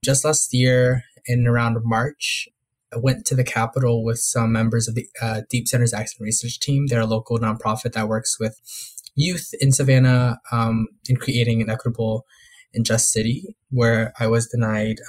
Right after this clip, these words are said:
my right to speak at, and testify at a committee hearing. And that really just launched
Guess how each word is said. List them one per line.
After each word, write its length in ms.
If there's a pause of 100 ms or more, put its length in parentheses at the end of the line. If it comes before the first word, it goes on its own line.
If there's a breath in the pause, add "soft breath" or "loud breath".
(160)
my 180
right 240
to 80
speak 460
at, 160 (340)
and 200
testify 600 (480 loud breath)
at 120
a 40
committee 360
hearing. 420
And 160
that 180
really 220
just 260
launched 600